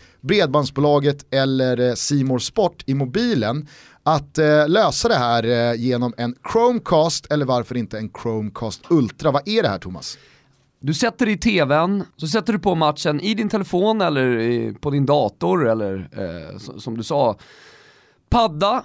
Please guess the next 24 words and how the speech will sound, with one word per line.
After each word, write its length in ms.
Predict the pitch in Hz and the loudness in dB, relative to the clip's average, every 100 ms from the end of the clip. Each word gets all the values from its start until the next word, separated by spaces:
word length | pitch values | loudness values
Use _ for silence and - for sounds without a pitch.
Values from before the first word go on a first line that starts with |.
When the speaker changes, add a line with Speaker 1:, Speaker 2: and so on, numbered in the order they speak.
| _ | _
Speaker 2:
och 260 | 233 185 - | 0 0 0
sen 200 | 226 170 | 0 0
så 180 | 170 156 | 0 -2
streamar 440 | - 277 233 226 | 0 0 0 0
du 80 | 247 | 2
helt 180 | 156 165 | 0 0
enkelt 240 | 151 143 | -4 -4
upp 140 | 196 156 | -4 -2
matchen 480 | 110 - 113 101 - | -4 -2 -6 -8 -6
till 260 | 135 113 | -6 -4
T 180 | 101 151 | -6 -6
V:n. 160 | 151 - _ - - - - - | -6 -10 _ -20 -20 -20 -20 -4
Speaker 1:
En 180 | 175 185 | 0 2
Chromecast 540 | - 262 247 180 190 | 2 0 2 2 2
kan 120 | - 175 | 0 0
man 100 | 165 | 2
köpa 340 | 170 151 139 | 2 0 0
för 160 | 151 151 | 2 0
trehundraåttionio 960 | - 147 160 151 156 147 147 151 139 | 2 2 4 4 2 0 -2 0 0
kronor 320 | 135 143 139 151 | 0 0 0 0
på 100 | 190 | 0
Elgiganten, 640 | 143 107 101 107 101 117 | 0 -2 -4 -4 -6 -4
och 60 | |
en 60 | 123 | -4